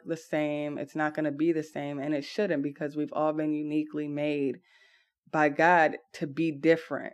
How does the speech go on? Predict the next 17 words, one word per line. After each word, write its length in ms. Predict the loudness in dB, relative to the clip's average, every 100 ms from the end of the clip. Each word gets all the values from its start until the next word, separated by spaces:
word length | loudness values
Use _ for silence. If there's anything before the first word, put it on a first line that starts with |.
| _ -8
Like, 160 | -6
nobody 560 | -2 0 2 2 2 0
on 220 | -2 -2
the 140 | -4 0
earth 240 | -2 -2
has 200 | -4 -4
the 100 | -6
same 360 | -6 -4 -2 -2
D 140 | -2
N 160 | -4 -4
A, 300 | -6 -8 -12
you 140 | -8 -6
know 100 | -6
what 80 |
I'm 100 | -8
saying? 320 | -6 -6 -4 -4
So 320 | -2 -2